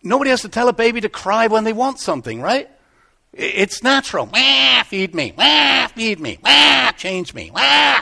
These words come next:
change me." You wanted kids. <laughs> And, and that's where we start.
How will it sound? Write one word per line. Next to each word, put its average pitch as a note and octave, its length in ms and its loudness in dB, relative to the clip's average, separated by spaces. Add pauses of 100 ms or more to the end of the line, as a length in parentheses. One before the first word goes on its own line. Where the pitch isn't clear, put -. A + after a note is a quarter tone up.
change - 340 -8
me." G2+ 160 -12 (680)
You C3+ 180 -6
wanted G#2+ 280 -8
kids. B2 320 -14 (640)
<laughs> - 80 -20 (3000)
And, C#4+ 160 0
and C4+ 180 -4
that's B3 200 0
where B3 100 0
we B3+ 140 0
start. C4+ 480 -2